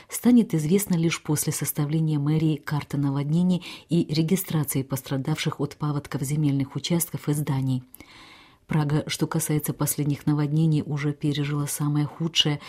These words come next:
подчеркнул исполняющий обязанности мэра Томаш Гудачек после заседания кризисного штаба. В течение вторника в городе, возможно, начнут снижать специальные защитные сооружения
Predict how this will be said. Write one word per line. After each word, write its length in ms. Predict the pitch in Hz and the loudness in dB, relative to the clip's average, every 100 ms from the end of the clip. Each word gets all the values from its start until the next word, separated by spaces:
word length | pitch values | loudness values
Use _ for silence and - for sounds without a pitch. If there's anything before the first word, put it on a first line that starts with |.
| - - | -18 -6
подчеркнул 540 | - 151 151 - 156 - | -4 -2 -4 0 -2 0
исполняющий 720 | 147 - 147 147 139 - 143 | -6 -4 -2 0 0 -2 -4
обязанности 600 | 139 143 143 143 - 147 | -2 -2 0 -2 0 0
мэра 260 | 151 160 | 0 0
Томаш 400 | 156 143 143 135 | -2 -2 -2 -2
Гудачек 540 | 135 160 160 - 160 - - - - | -2 0 0 -2 -4 -6 -14 -16 -2
после 280 | 175 175 180 | 0 2 2
заседания 580 | 156 - 139 151 160 | 0 -2 -2 0 2
кризисного 600 | 156 151 147 147 - 147 | 0 0 -2 -2 -2 0
штаба. 500 | 143 - 151 139 139 143 - - - | 0 -2 -2 -2 -4 -6 -12 -14 -14
В 100 | - | -10
течение 440 | - 151 160 151 143 | -4 -2 2 2 2
вторника 520 | - 160 170 160 147 | 0 0 0 0 -2
в 80 | 143 | -4
городе, 400 | 143 151 151 151 | -2 -2 0 -2
возможно, 480 | 147 147 143 151 | -2 -2 -2 -2
начнут 400 | 143 139 - 151 | -2 -2 -2 -2
снижать 380 | 147 151 139 139 | -2 -2 -2 -2
специальные 580 | - - - 147 147 147 | -4 -6 -4 -2 2 0
защитные 540 | 143 143 - 151 147 | 0 -4 -4 -2 0
сооружения 640 | 147 147 139 135 143 147 147 | 0 -2 -4 -4 -2 0 0